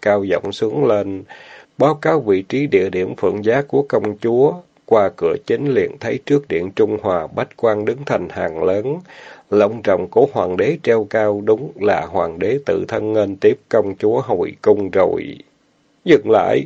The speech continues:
mau dừng lại!" Tiêu Thanh Tuyền vội phân phó cùng Lâm Vãn Vinh xuống phượng giá. Phu thê hai người vừa trêu chọc, mặt vẫn còn nhuộm một mảng hồng. Lúc đi phong tư yêu kiều,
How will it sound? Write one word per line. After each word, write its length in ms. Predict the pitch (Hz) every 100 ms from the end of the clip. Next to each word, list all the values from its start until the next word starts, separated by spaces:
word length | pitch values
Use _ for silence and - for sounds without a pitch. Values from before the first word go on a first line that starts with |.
| - -
mau 260 | 165 143
dừng 260 | 123 107 101
lại!" 480 | 90 98 123 143 151 _ _ _ _ _ -
Tiêu 180 | 135 107
Thanh 220 | 127 107
Tuyền 300 | 104 104 87
vội 260 | 85 85 90
phân 300 | - 110 104
phó 300 | 117 123 156 -
cùng 360 | 117 87 -
Lâm 220 | 110 107 98
Vãn 240 | 98 123
Vinh 220 | 117 107
xuống 260 | 98 135 143
phượng 340 | - 90 90
giá. 340 | 101 110 131 165 - - - _
Phu 180 | - 131
thê 180 | 127 127
hai 220 | 117 123
người 300 | 117 101 92
vừa 300 | 85 95 85 87
trêu 220 | - 117 101
chọc, 300 | 92 85 -
mặt 180 | 98 90 -
vẫn 220 | 98 110
còn 260 | 110 87 82
nhuộm 240 | 87 104
một 260 | 95 87 87
mảng 220 | 90 143
hồng. 360 | 127 90 87 - - - - _
Lúc 220 | 113 131 -
đi 180 | 110 101
phong 280 | - 107 104
tư 220 | 107 107
yêu 280 | 104 107 98
kiều, 300 | 104 95 117